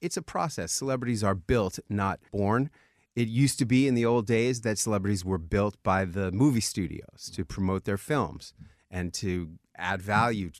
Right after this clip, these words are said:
to their stable of stars that they had invested in. Today, being a celebrity in the eyes of clients and prospects,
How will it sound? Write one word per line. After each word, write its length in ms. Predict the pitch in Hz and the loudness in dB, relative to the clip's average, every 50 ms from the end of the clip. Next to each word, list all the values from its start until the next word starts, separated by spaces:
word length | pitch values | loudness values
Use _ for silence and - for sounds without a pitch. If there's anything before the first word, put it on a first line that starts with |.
| _ _ - _ - | _ _ -20 _ -18
to 100 | - 101 | -14 -10
their 160 | 87 92 92 | -6 -6 -4
stable 640 | 90 - - - - 107 104 104 90 95 95 87 82 | -2 -2 -2 0 0 0 0 0 0 -2 -4 -6 -6
of 140 | 82 80 - | -8 -6 -6
stars 500 | - - - 123 113 113 110 92 82 82 | -6 -2 0 2 4 4 4 4 2 -2
that 120 | 85 - | -6 -8
they 100 | - 85 | -6 -6
had 120 | 82 85 90 | -6 -4 -4
invested 500 | 95 98 107 131 143 135 - - 87 80 | -4 -2 0 0 0 0 -2 -6 -8 -8
in. 140 | 85 82 85 - - - _ _ _ - | -8 -8 -8 -12 -16 -20 _ _ _ -6
Today, 640 | - - 131 120 117 104 92 95 110 120 143 151 _ _ _ _ _ _ _ _ _ - - | 0 2 4 6 6 4 4 2 2 0 -2 -4 _ _ _ _ _ _ _ _ _ -10 -4
being 480 | - 113 117 120 117 113 113 113 113 - | 0 2 4 4 4 4 4 2 0 -2
a 160 | - 95 104 98 | -4 -2 -2 0
celebrity 840 | - - - 120 107 104 104 101 98 85 87 98 87 92 98 117 | 0 0 0 0 0 2 4 4 4 4 2 0 0 0 0 2
in 80 | 123 113 | 2 2
the 120 | 107 101 | 2 0
eyes 240 | 90 90 95 95 92 98 | 2 0 0 0 0 -2
of 100 | 90 - | -4 -4
clients 280 | - 110 90 90 90 - | -2 -2 -2 -2 -2 -4
and 120 | 98 76 | -4 -4
prospects, 680 | - 87 82 82 82 - - 92 104 113 - - - | -2 -2 -2 -2 -4 -4 -4 -4 -4 -4 -4 -6 -8